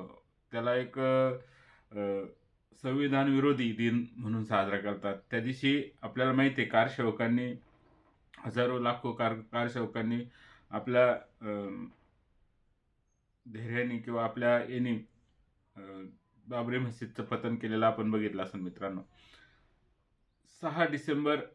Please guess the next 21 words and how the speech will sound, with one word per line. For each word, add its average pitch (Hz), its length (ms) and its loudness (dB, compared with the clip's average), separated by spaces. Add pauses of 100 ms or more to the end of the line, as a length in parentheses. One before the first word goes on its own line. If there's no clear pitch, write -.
(120)
हे 123 60 -8
प्रत्येक 139 500 -2
हिंदूंनी 131 460 4
जागृत 131 380 4
ठेवायला 98 360 0
पाहिजे 95 300 -4 (680)
हा 107 180 -4
दिवस, 104 260 -4 (440)
कारण 123 300 -4
ह्या 113 140 -2
दिवशी 131 500 -4 (440)
पाचशे 139 360 -2
वर्षाची 139 520 0
जी 127 120 -2
काही, 135 300 6 (440)
अ, 113 40 -10 (1080)
गुलामी 147 360 4
होती 92 400 -2 (280)
किंवा 110 160 -4
जे 117 120 -4
काही 147 340 2